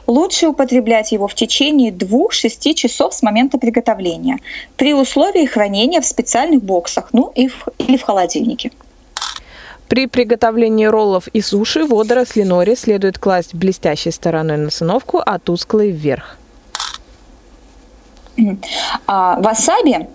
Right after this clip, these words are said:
Speaker 1: или японскую горчицу, как ее называют многие, хранить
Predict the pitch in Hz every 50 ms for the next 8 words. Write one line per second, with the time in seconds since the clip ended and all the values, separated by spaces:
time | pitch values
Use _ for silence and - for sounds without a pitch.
0 | - - 247 262 247 240 247 240 - 247 233 214 - - - 226 214 226 233 233
1 | - - - 226 - - 202 - 208 - 220 208 208 208 214 208 196 208 202 202
2 | 196 202 - 254 262 330 427 440 339 302 269 254 - - - - - - - -
3 | 214 214 214 226 247 277 269 - -